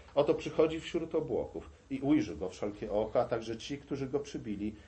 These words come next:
i będą biadać nad nim wszystkie plemiona ziemi. Tak jest. Amen”.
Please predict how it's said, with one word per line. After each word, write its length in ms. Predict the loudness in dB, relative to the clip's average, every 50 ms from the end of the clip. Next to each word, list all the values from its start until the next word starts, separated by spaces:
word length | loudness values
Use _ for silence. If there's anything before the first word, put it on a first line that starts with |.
| -16 -12
i 80 | -6 0
będą 340 | 0 2 2 2 0 -2 -2
biadać 540 | 0 2 4 4 4 2 0 -6 -8 -8 -8
nad 220 | -6 -6 -6 -6
nim 120 | -8 -8
wszystkie 480 | -8 -4 -4 -4 -4 -4 -6 -2 -2 -2
plemiona 520 | -2 -2 -4 -4 -2 -2 0 0 0 -2
ziemi. 440 | -2 -4 -6 -6 -6 -8 -8 -8 -10 -10 -14 -18 -20 -20 -20 -20 -20 -20 -20 -20 -20 -20 -20 -20 -20 -20 -20 -20 -18 -18 -20 -18 -18 -18 -16 -2
Tak 300 | 0 0 0 0 -2 -2
jest. 480 | 0 2 2 0 0 -4 -8 -14 -16 -18 -18 -20 -20 -20 -20 -10 -6
Amen”. 400 | -4 -4 -2 -2 -2 -2 -4